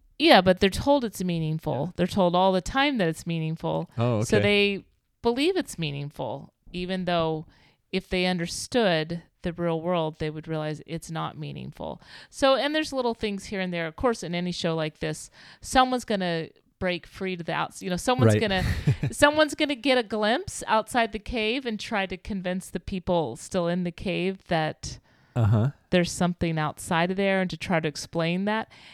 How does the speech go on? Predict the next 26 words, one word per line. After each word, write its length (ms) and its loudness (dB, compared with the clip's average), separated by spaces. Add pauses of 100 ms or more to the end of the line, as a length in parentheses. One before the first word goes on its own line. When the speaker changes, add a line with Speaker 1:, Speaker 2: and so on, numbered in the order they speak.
(160)
Speaker 1:
And 140 2
that 160 2
never 320 -2
goes 300 -4
well. 220 0
That, 180 2
you 100 -4
know, 120 4
that, 240 4
that's 160 6
Speaker 3:
Oh, 20 8
Speaker 1:
a 100 6
Speaker 3:
no. 60 0
Speaker 1:
very 320 8
hard 420 4
thing 300 0
to 120 -4
explain 440 -4
to 80 -6
people 420 -4
who 100 -2
haven't 300 -4
been 120 -6
outside 380 -6
the 60 -10
cave, 520 -6